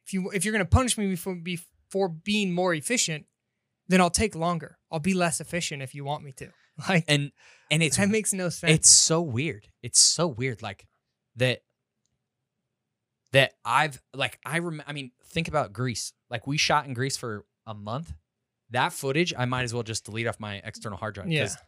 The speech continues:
Speaker 2: I can't do anything with it. It was the first time we shot log, I
Speaker 1: Yeah.
Speaker 2: think. And
Speaker 1: Well,
Speaker 2: I was
Speaker 1: and
Speaker 2: like,
Speaker 1: we didn't know what, how to expose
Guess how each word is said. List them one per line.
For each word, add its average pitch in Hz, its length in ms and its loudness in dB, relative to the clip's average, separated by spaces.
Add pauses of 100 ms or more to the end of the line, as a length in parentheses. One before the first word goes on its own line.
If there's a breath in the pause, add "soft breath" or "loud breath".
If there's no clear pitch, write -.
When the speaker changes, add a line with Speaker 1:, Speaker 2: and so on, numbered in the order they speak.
(480)
Speaker 2:
I 151 140 4
can't 147 300 -4
do 104 180 -10 (240)
anything 139 480 -4
with 85 140 -20
it. - 60 -20
It - 20 -10
was 147 100 -4
the 151 60 -6
first - 240 -4
time 170 100 -8
we 135 60 -2
shot 117 220 0
log, 104 460 -2 (300)
I 160 60 -2
Speaker 1:
Yeah. 160 180 4
Speaker 2:
think. - 160 -8 (100)
And 127 120 -2
Speaker 1:
Well, 135 100 4
Speaker 2:
I - 20 2
was 147 140 2
Speaker 1:
and 117 220 -6
Speaker 2:
like, 190 100 -8
Speaker 1:
we 196 80 4
didn't 214 140 2
know 202 120 4
what, 180 260 -2 (100)
how 185 160 -2
to 170 80 0
expose 170 640 0